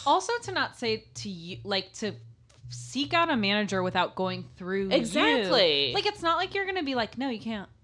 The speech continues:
Speaker 1: You can't talk to a manager. I'm not allowing it."
Speaker 2: Yeah. I
Speaker 1: You
Speaker 2: was
Speaker 1: would
Speaker 2: just
Speaker 1: be like, "Of course you can speak to a manager," but it's so sneaky.
Speaker 2: It's gross. If you have a problem,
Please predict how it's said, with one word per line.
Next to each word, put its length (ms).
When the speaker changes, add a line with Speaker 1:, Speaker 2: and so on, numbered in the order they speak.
Speaker 1:
You 80
can't 180
talk 180
to 100
a 20
manager. 480
I'm 100
not 160
allowing 380
it." 240
Speaker 2:
Yeah. 640
I 120
Speaker 1:
You 80
Speaker 2:
was 80
Speaker 1:
would 80
Speaker 2:
just 120
Speaker 1:
be 160
like, 220
"Of 160
course 340
you 80
can 140
speak 240
to 140
a 40
manager," 400
but 180
it's 140
so 100
sneaky. 840
Speaker 2:
It's 180
gross. 760
If 140
you 60
have 100
a 20
problem, 400